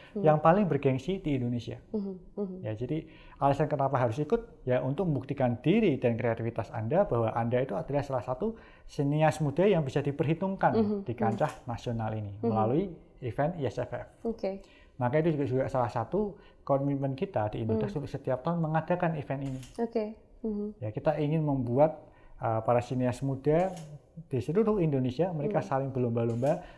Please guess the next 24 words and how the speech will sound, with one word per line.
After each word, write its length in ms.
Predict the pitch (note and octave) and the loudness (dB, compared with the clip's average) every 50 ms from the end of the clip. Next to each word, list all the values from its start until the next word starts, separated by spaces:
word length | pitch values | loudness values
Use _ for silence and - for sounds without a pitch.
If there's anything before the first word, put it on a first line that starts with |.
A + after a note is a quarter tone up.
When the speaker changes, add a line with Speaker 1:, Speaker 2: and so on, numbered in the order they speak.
| - - | -16 -8
Speaker 2:
menciptakan 720 | - D#3+ C#3+ - C#3 - - D#3+ C#3+ C#3 C3+ C#3 C3+ - | -6 -6 -4 -4 -4 -2 -2 0 0 0 -2 -2 -6 -4
karya 400 | - D3+ D3+ D3 D3+ D3+ E3 F#3 | 0 2 2 4 4 4 2 2
yang 220 | F#3+ F3 D#3 C#3+ - | 4 2 2 0 0
bisa 240 | C3 A#2+ - D3+ D3+ | -2 -2 0 0 0
mengagumkan 640 | D3 D3 D3 D3 C#3 C#3 - C3+ C3 C3 - C#3+ D3 | 0 -2 -2 -2 -2 -2 -2 -2 -2 0 0 0 0
dan 160 | C#3 B2+ A#2 | 2 0 0
mengangkat 400 | A2+ A#2 A#2 A2+ A2 - - - | 0 0 -2 -2 -4 -6 -8 -6
nama 240 | A2+ A2 A2 A2 G#2 | -6 -6 -4 -4 -6
mereka. 400 | G#2 G#2 G2+ G2+ - - G#2 A#2 - | -6 -6 -8 -8 -10 -12 -16 -14 -6
Speaker 1:
Oke. 480 | - A#3 A#3 A3+ A3+ G#3 F#3 F#3 F#3 F#3+ - _ - - - _ - - - - _ _ _ | -4 -2 -2 -2 -2 -4 -4 -4 -6 -10 -16 _ -20 -20 -20 _ -20 -20 -20 -20 _ _ _
Jadi 240 | - G#3 G#3+ G#3+ A3+ | -2 0 0 0 4
karyanya 400 | - B3 A3 A3 G#3+ A3 A#3 A#3 | 6 6 6 6 6 4 4 4
juga 160 | A3+ A3 G#3+ | 4 2 2
bisa 240 | G3+ G#3+ G#3 - G3+ | 2 0 0 0 -2
diinvestasikan, 880 | G3 G3+ G3+ G3+ G#3+ - G3+ G#3 G#3 - G3 G3+ - A3 - A#3 A3+ | 0 2 0 0 0 0 -2 -2 0 -2 -4 -2 -2 0 0 0 0
mungkin 320 | A3+ G#3 G#3 A#3 A#3 A#3+ A#3+ | 0 -2 0 0 0 0 2
setahun 400 | - A3+ - G3 F#3 G3 G3+ G3+ | 0 0 0 0 -2 0 0 2
dua 160 | G3 G3+ G3 | 2 2 4
tahun 240 | G3+ G3+ G3 F#3+ G3 | 4 4 2 2 2
ke 80 | G#3 G3+ | 0 0
depan 220 | G3 - A#3 G#3 | 4 4 4 4
karya 280 | - A#3 G#3 G3 F#3+ F#3 | 4 4 4 4 4 4
kalian 440 | F#3 F#3 F#3+ G3+ A3 A#3 C4 C4 | 4 2 4 4 2 2 2 2
bisa 360 | A3+ G#3 F#3 - G3+ F#3 - | 2 2 2 2 2 2 2